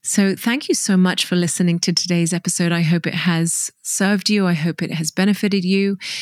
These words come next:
If you are finding these episodes useful, please do share them with as many people as you can far and wide. If you are human, this relates to you. This is for human being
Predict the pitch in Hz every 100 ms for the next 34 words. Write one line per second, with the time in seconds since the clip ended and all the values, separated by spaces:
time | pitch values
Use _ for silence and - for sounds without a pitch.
0 | - - 208 - 196 190 190 196 - 170
1 | 170 - 180 208 233 202 185 180 165 175
2 | 175 165 - 170 160 - 156 - 214 214
3 | - 202 185 - 170 175 170 156 151 156
4 | - - - - 175 165 - _ - 175
5 | 170 202 277 - 202 180 175 165 170 170
6 | 170 160 - 160 156 156 156 156 151 151
7 | - - - - - - 190 - 196 226
8 | 254 226 - 285 175 151 156 151 - 180
9 | - 156 147 147 - - 160 147 135 -
10 | - - - - 175 175 170 165 - -
11 | 185 185 190 196 208 - 180 170 170 170
12 | 175 - _ - 156 131 113 -